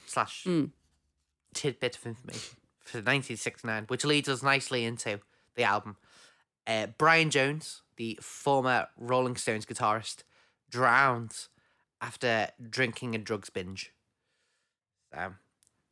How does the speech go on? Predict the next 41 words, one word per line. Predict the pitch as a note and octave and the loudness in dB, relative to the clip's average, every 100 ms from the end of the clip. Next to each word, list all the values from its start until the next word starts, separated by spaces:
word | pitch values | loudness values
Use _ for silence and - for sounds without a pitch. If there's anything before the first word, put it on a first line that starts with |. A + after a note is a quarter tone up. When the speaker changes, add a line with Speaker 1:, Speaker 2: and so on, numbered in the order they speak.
| _ _ _ _ - | _ _ _ _ -8
Speaker 2:
You're | |
stealing | F#3+ - G3+ A#3 | -2 0 0 0
my | |
Speaker 1:
yeah. | C4+ | 0
Speaker 2:
facts, | - F3 - - | 4 2 2 -6
man. | C4+ G3 - | -2 -4 -2
Speaker 1:
Uh, | A2+ A2 - _ - | -4 -4 -8 _ -14
you | E3+ E3 G3 | -6 0 2
can, | A3+ G3 F3 | 2 0 0
well, | F3+ F#3 - - | 2 2 2 2
elaborate | F3+ F#3 G3 F3 | 6 6 4 0
them | G3 | 0
for | F#3+ F#3+ | 0 -2
me, | F3+ | -2
Grace, | C3 - | -4 0
maybe | B2 A#2 | 0 0
now | G#2+ A#2 A2+ | -2 0 0
or | G#2+ | -2
later. | A2+ - - _ - | -6 -8 -14 _ 2
Does, | F#3+ F#3 - | 2 2 0
had | F#3+ D#3+ | 0 4
Brian | G3 G3+ | 4 4
Jones, | G3 F#3 E3+ | 2 0 0
'cause | - C#3 | -2 2
I | C3 | 2
don't | A#2+ | 2
know | A2 | 0
anything | A2+ A2 - A#2 | -2 -4 -6 -6
about | A2 | -6
the | - | -8
Stones, | A#2 - - | -10 -10 -8
had | - D#3+ | 0 2
he | E3+ | 2
left | D#3+ E3 - - - - _ _ - | 2 2 0 -14 -20 -20 _ _ 2
by | E3+ | 2
this | E3+ F3+ | 4 0
point | - E3+ A#2 | -2 -4 -2
and | A2+ | -2
been | A#2+ A#2+ | 0 0
replaced | A#2 C3+ A#2+ - | 0 -2 -4 0
by, | A#2 A2+ A2 A2 | 4 4 4 -2